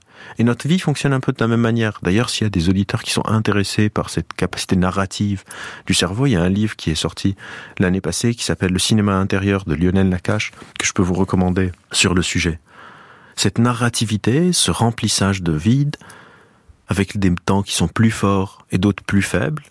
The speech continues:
viennent conditionner aussi la manière dont on vit en société et a des conséquences assez importantes sur des problématiques sociétales. Par exemple,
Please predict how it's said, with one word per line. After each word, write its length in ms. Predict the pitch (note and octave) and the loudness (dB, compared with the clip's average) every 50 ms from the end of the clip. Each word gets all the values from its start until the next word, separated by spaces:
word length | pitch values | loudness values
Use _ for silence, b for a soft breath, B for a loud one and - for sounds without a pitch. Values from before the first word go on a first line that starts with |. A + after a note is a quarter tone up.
| - | -10
viennent 340 | - - - G2 F#2+ G2 G2 | -6 -2 0 2 2 2 0
conditionner 640 | - - - G#2+ G2 G2+ G2 - - F#2 G2+ G#2 G2 | -2 0 0 0 2 2 0 0 2 2 2 4 4
aussi 440 | F#2 F#2 - - - - D3+ D3 C#3 _ _ _ - | 4 4 2 2 2 2 0 0 -2 _ _ _ -2
la 100 | - F2 | 0 2
manière 360 | F#2 F#2+ F#2+ F#2 G2 G2 F#2 | 2 4 4 4 2 2 2
dont 140 | E2+ F2+ E2+ - - | 0 -2 -2 0 0
on 80 | D#2+ | -2
vit 140 | D#2+ E2+ F#2 | 0 0 0
en 80 | E2+ D#2 | 0 0
société 600 | - - D#2 - - F2+ E2 - F#2 F2+ F#2 - B B B B B B | -2 -2 -2 0 2 0 0 0 0 -2 -2 -6 B B B B B B
et 80 | B - | B 0
a 100 | D#2+ E2+ | 0 0
des 100 | E2+ - | 0 -2
conséquences 540 | - - F2+ - - - - F#2 F2+ - - | -2 -2 -2 -2 -2 -2 -2 -2 -2 -2 -2
assez 220 | A2 - - G2 | 0 0 2 2
importantes 600 | F2 E2 D#2+ D#2 D2+ - - A#2 B2 C#3 C3+ - - B B B B B B | 2 0 0 -2 -4 -2 0 0 0 0 0 -4 -10 B B B B B B
sur 200 | - - - - | -4 -4 -2 0
des 80 | E2+ D#2 | 0 0
problématiques 520 | - - E2+ F2 E2+ E2+ - - F#2+ - | 2 2 2 2 2 0 0 -2 -2 -2
sociétales. 540 | - F2 E2 - F#2 E2+ - E2 D#2+ E2 - - - _ _ _ _ - | 0 0 0 2 2 0 0 0 -2 -2 -4 -8 -14 _ _ _ _ -2
Par 140 | D#2 D2+ | -2 0
exemple, 560 | D#2 D#2+ - - G2+ A2 A#2+ A#2+ - - - | 0 -2 0 2 2 2 2 0 -4 -8 -16